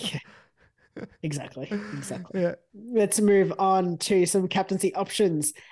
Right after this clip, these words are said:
Speaker 1: And first up, we have Marcus Bontempelli, uh, against Port Adelaide on Saturday at seven fifty at Adelaide Oval. And he has an average of one oh nine point seven five in his last four games against the Power, with scores of one twenty-eight,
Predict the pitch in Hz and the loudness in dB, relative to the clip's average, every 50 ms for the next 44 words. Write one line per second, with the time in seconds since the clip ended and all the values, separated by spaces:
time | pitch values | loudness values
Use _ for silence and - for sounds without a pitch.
0 | - - _ - 190 190 185 180 170 160 - - - - - 220 208 196 - - | -20 -20 _ -4 -2 0 0 0 0 -2 -4 -4 -8 -4 0 2 2 2 2 2
1 | 202 185 170 - - 165 180 180 - - 180 175 170 160 156 147 - - - 196 | 2 2 2 0 -2 -4 -6 -4 -2 2 2 2 2 0 -4 -12 -16 -16 -8 -2
2 | 208 240 269 269 - 285 - - 269 254 247 269 254 208 226 233 240 226 185 156 | 0 0 0 0 0 -2 -2 0 0 0 0 0 0 0 2 2 4 4 2 2
3 | - 139 - - 180 175 175 160 - 180 214 208 202 - - 302 311 262 233 220 | 0 -4 -4 -4 -4 -2 0 -2 -2 -2 -2 -2 -4 -4 -4 0 2 2 2 2
4 | 226 208 185 165 139 - 170 170 170 - 190 175 170 170 160 156 - 170 165 - | 2 2 2 2 0 -2 -2 -4 -4 -4 -4 -2 0 0 -2 -2 -2 -6 -6 -4
5 | - 190 175 170 165 165 175 165 165 - 165 156 151 147 - 147 156 156 - - | -2 -2 -2 -2 -4 -4 -4 -6 -4 -2 -2 -2 -2 -2 -4 -6 -8 -8 -8 -6
6 | - 165 156 165 160 156 156 156 143 - - 147 156 180 180 165 151 127 127 - | -4 -4 -2 0 0 0 0 -2 -2 -4 -6 -4 -2 0 0 0 0 -2 -4 -6
7 | - - - - - - _ - 190 190 233 247 247 220 226 208 - 156 185 190 | -14 -20 -20 -20 -20 -20 _ -4 -2 0 2 2 2 0 0 -2 -2 -2 -2 0
8 | 170 185 170 - - - 180 180 170 151 - - - 165 196 220 233 214 196 175 | 2 0 0 -2 -2 -2 0 0 0 0 -2 -6 -4 -2 0 2 2 2 2 2
9 | 170 170 175 170 151 139 - 180 160 143 - - 190 170 170 160 151 - - - | 2 2 2 0 0 -2 -4 -4 -4 -4 -2 -2 -2 -2 -2 -2 -4 -6 -4 -2
10 | 165 160 160 160 156 151 147 139 131 - - _ _ - 156 160 147 147 156 143 | 0 2 4 4 2 2 0 -2 -4 -12 -18 _ _ -8 -6 -4 -2 -2 -2 -2
11 | 135 151 151 151 147 151 147 - - - 240 285 220 233 240 247 220 185 185 175 | -2 -2 -2 -2 -2 -4 -6 -8 -2 0 0 2 2 2 0 0 0 0 0 0
12 | 156 139 - 139 - 170 151 156 156 165 170 165 165 - - 180 180 156 170 160 | -2 -2 -4 -8 -6 -4 0 0 0 2 0 0 -2 0 2 2 2 2 0 -2
13 | - 220 240 226 - - 196 170 165 156 156 147 | 0 0 0 0 0 0 0 2 2 2 2 2